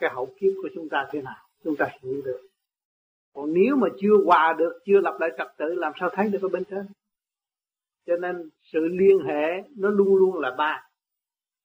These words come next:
Cái nào cũng ba, cơ thể con người cũng ba, thiên địa nhân ba, rồi ba mươi ba tầng trời cứ ba, ba, ba, ba,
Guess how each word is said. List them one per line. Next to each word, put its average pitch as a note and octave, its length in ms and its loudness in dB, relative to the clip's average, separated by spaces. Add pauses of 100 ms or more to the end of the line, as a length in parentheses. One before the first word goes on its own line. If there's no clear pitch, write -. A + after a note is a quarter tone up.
Cái G#3+ 140 -2
nào E3+ 200 -4
cũng E3 100 -16
ba, D#3+ 280 -4
cơ F3 260 2
thể E3+ 180 -4
con E3 160 -14
người B2+ 220 -10
cũng D3 140 -20
ba, C#3+ 220 -6 (520)
thiên D3+ 240 -2
địa B2 180 -2
nhân C#3+ 320 -8
ba, C#3 280 -8 (760)
rồi B2 280 -8
ba E3+ 340 2
mươi G3 160 6
ba F#3+ 320 4
tầng C3+ 180 -6
trời C3 260 -4
cứ F#3 140 -2
ba, E3+ 240 -2
ba, E3 200 -2
ba, E3 200 -4
ba, E3 80 -4